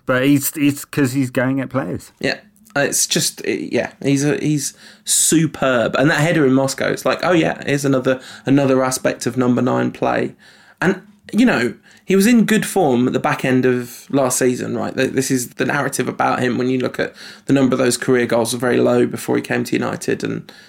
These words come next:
Speaker 2: but he was in good form at the back end of that season. But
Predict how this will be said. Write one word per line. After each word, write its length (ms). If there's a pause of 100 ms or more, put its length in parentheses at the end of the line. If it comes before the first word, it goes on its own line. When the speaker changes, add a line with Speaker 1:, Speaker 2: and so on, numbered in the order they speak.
(300)
Speaker 2:
but 140
he 100
was 200
in 100
good 140
form 200
at 40
the 60
back 240
end 80
of 60
that 160
season. 340
But 260